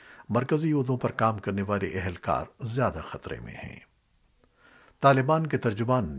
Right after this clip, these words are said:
نے رپورٹ پر تبصرہ کرنے کی درخواست کا فوری جواب نہیں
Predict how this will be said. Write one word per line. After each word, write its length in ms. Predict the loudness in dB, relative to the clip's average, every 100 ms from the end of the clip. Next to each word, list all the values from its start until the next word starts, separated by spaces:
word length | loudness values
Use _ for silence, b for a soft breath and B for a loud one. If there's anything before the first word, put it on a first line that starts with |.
| -8
نے 240 | -10 -8 -6
رپورٹ 360 | -4 -4 -4
پر 80 | -6
تبصرہ 360 | -6 -6 -6 -6
کرنے 340 | -4 -4 -4
کی 100 | -4
درخواست 540 | -6 -4 -2 -2 -2 -6
کا 160 | -6 -6 b b b
فوری 460 | -6 0 0 0 -6 -12
جواب 440 | -10 -6 -2 -2 -4 -8 -10
نہیں 280 | -10 -8